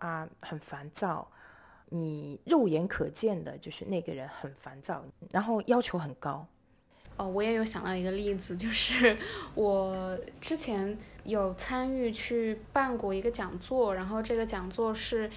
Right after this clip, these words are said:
Speaker 2: 邀请了，呃，台湾的，然后大陆的，然后还有香港的，呃，三个地方不同的人，然后来去探讨一个议题。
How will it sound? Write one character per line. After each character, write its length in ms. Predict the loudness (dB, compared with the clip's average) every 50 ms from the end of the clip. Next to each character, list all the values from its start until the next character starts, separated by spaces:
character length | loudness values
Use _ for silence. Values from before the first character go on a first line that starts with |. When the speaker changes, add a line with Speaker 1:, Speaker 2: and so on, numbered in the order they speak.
| -10 -10 -4
Speaker 2:
邀 180 | -2 0 0 0 0
请 280 | 0 -2 -2 -2 -2
了， 220 | -2 -2 -4 -6 -6 -10 -14 -18 -18 -18 -14 -10 -8
呃， 180 | -6 -6 -6 -6
台 240 | -6 -4 -4 -2 -2
湾 300 | 0 2 2 2 2 2
的， 320 | 2 2 2 2 0 0 -2
然 100 | -2 -2
后 80 | -2
大 200 | -2 0 0 0
陆 180 | 0 0 0 0
的， 80 | 0
然 160 | 0 -2 -2 -2
后 80 | -2
还 100 | -2 -2
有 100 | -2 0
香 240 | 0 0 0 0 -2
港 240 | -2 -2 -2 -2 -2
的， 240 | -2 -2 -2 -2 -4 -6 -12 -12 -8
呃， 100 | -4 -2
三 220 | 0 0 0 0
个 100 | 0 0
地 100 | 0 0
方 160 | 0 0 0
不 120 | 0 0 0
同 180 | 0 0 0
的 100 | 0 0
人， 320 | 0 -2 -2 -2 -4 -4 -4
然 120 | -4 -4
后 160 | -2 -2 -2
来 120 | -2 -2 -4
去 240 | -4 -2 -2 -2
探 200 | -2 -2 -4 -6
讨 160 | -4 -6 -6 -6
一 100 | -6 -4
个 340 | -2 -2 0 0 -2 -4 -6 -4
议 160 | -2 -2 0 0
题。 360 | -2 -6 -8 -8 -10 -12